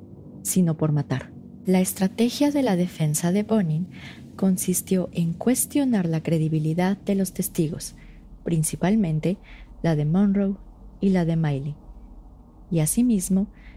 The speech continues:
invocó factores de su infancia que mitigarían sus acciones, tales como el abuso físico, psicológico y sexual que sufrió durante toda su niñez.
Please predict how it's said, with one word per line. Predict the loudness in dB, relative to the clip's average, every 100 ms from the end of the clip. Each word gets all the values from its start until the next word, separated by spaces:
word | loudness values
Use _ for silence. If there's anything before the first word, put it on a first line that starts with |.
| -20 0
invocó | 2 4 2 0 -2
factores | -2 -4 -2 0 2 2
de | 0
su | 0 -2
infancia | -2 0 0 0 -2 -2 -6 -20 -20 -20 -2
que | 2 2
mitigarían | 2 2 4 4 4 4 2 0
sus | 0 -2
acciones, | -4 -2 -2 -2 -6 -12 -16 -20 -20 -20 -20 -20 -6
tales | -2 0 2 -2
como | 0 2 2 2 -2 -8 -10 0
el | 2
abuso | 2 0 -2 -4
físico, | -2 -2 0 -4 -2 -2 -2 -6
psicológico | -8 -6 -2 0 2 0 -4 -4 -2
y |
sexual | -2 -2 0 0 -2 -6 -18 -18 -20 -16 0
que | 0
sufrió | 2 -2 0 2 2 -2 -6 -10 0
durante | 2 2 0 -2
toda | 0 2 2 0
su | 0
niñez. | 0 0 0 -4